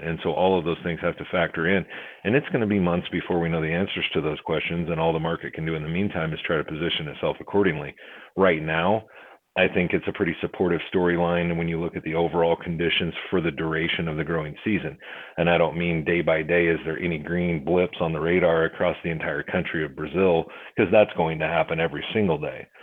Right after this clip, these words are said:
There's gonna be spots that are getting a little something somewhere in the country of Brazil. So where do the meaningful rains fall? Is it enough to make a difference for the crop? And when do we know the answers to those questions?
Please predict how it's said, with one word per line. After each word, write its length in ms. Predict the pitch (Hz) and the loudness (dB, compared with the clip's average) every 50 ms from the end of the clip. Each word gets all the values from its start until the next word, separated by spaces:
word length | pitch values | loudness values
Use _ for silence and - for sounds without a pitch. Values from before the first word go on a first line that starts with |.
| - - - - - _ | -18 -18 -18 -18 -4 _
There's 160 | 87 87 76 | 0 0 2
gonna 180 | 78 87 80 78 | 2 0 0 0
be 120 | 78 76 - | -2 -4 -6
spots 280 | - - 82 78 78 - | -2 2 2 2 2 0
that 100 | - 78 | -4 -6
are 60 | 78 | -6
getting 260 | 76 78 78 78 78 76 | -4 -4 -4 -6 -6 -6
a 80 | 78 | -6
little 300 | 76 80 90 85 78 76 - - | -2 -2 0 0 -2 -4 -2 -2
something 400 | 90 85 76 - - 76 73 - - | -2 -2 0 -2 -6 -8 -8 -8 0
somewhere 420 | - 104 95 87 80 80 76 78 78 | 0 2 4 4 2 2 0 -2 -2
in 240 | 78 82 85 80 78 | -2 -2 -2 -2 -2
the 80 | 76 - | -2 -2
country 380 | - - 85 78 - 80 76 | -2 -2 -2 -2 -4 -4 -4
of 120 | 73 69 65 | -4 -4 -6
Brazil. 320 | 78 76 - 87 85 73 - - _ _ _ _ _ _ _ _ _ _ _ _ _ _ _ - | -8 -4 0 0 0 0 -2 -10 _ _ _ _ _ _ _ _ _ _ _ _ _ _ _ 0
So 300 | - 113 95 80 78 80 - - - - - - - _ | 2 4 4 4 2 -2 -8 -16 -20 -20 -20 -20 -14 _
where 180 | - 98 101 95 | 6 6 8 8
do 100 | 92 82 | 6 4
the 60 | 85 | 4
meaningful 480 | 85 90 90 87 85 80 - 87 87 | 4 4 4 2 2 2 2 2 2
rains 260 | 80 80 80 82 80 78 - | 4 4 2 0 -2 -4 -2
fall? 360 | - 82 78 78 80 82 - - | 0 2 2 2 2 0 -2 0
Is 180 | - 95 92 85 | 2 2 4 4
it 80 | 87 | 2
enough 260 | 85 82 82 85 82 - | 2 2 2 0 -2 -2
to 100 | - 90 | -2 -2
make 180 | 85 85 80 - | -2 -2 -2 -2
a 60 | 82 | -4
difference 320 | 80 78 - - 82 76 - | -4 -4 -4 -4 -8 -8 -6
for 80 | - 82 | -6 -4
the 80 | 78 78 | -4 -4
crop? 340 | - - 80 78 78 73 - - | 0 2 2 4 2 2 -2 -6
And 200 | - 90 82 80 | -6 -4 -2 0
when 140 | 82 85 80 | 0 0 2
do 80 | 78 76 | 0 0
we 120 | 73 76 | -2 -2
know 120 | 78 78 76 | -2 -2 -4
the 100 | 73 80 | -2 -4
answers 360 | 80 80 80 78 - 80 76 - - - | -4 -4 -4 -6 -6 -8 -6 -8 -8 -8
to 80 | 78 | -8
those 140 | 73 71 - - | -8 -8 -10 -6
questions? 380 | - - 69 - - - - | -6 -6 -6 -6 -10 -12 -14